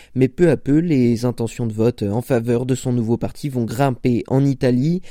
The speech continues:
Et au sein de la coalition des droites formée avec, euh, la Ligue de Matteo Salvini et Forza Italia de Berlusconi,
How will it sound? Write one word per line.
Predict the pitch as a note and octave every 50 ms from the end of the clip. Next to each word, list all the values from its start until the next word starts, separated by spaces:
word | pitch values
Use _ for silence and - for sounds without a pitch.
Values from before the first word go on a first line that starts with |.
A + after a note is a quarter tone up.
| - - - - - -
Et | - A2+
au | A2+ A2
sein | - - B2 A#2+
de | A2 A2
la | G2 F#2 F#2
coalition | - - A2+ G#2+ A2 A2+ - - C3+ B2
des | A2 A#2 A2
droites | C#3 D3+ F3+ E3+ -
formée | - - C3+ B2 C3 C3+ C3
avec, | A#2+ A#2 A#2+ - -
euh, | A#2 G#2+ G#2+
la | G#2+ G#2+ A#2
Ligue | C#3 F3+ G3 C#3+ B2 G#2 -
de | A2 A2+ A#2 A2 G#2+ G#2+
Matteo | G#2 A2 A2 G#2+ - A2 A2 A2+
Salvini | - - A2+ A2 A2+ A#2 A#2 C3 C3+ A#2+
et | A2
Forza | - - C#3 B2 A#2+ A2 B2+ B2+ A2+
Italia | A#2 A2 - B2+ A#2 A#2 B2+ C3+ E3
de | E3 D#3+
Berlusconi, | C3 A#2+ A#2+ A#2+ A#2+ A#2+ - - B2+ B2+ C#3 E3+ G3